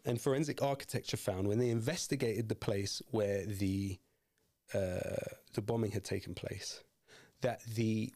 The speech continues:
way it had struck the ground implies that it came from a direction other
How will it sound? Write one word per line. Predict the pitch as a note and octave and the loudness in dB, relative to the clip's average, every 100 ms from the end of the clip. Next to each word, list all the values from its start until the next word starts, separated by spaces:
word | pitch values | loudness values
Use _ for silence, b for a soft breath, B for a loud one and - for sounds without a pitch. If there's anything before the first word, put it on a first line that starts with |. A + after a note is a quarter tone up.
| - | -2
way | A2+ C3+ F#3 | 2 4 4
it | F3+ | 4
had | C#3 C#3 | 2 0
struck | - - - - | 0 0 0 0
the | A2+ | 0
ground | C3+ D3 G#2 G2+ D#3+ - - _ _ _ b b | 2 2 2 0 -2 -6 -20 _ _ _ b b
implies | B2+ A#2 D3+ C3 B2+ | -2 0 0 0 0
that | B2 A#2+ | 0 0
it | C#3 | 0
came | C#3 B2+ | 0 0
from | B2 B2 | 2 0
a | A#2+ | 2
direction | A#2 A#2 - - A#2 - _ - | 2 0 0 -2 -2 -4 _ -4
other | C#3 A#2 A2+ G#2+ | -2 0 0 -2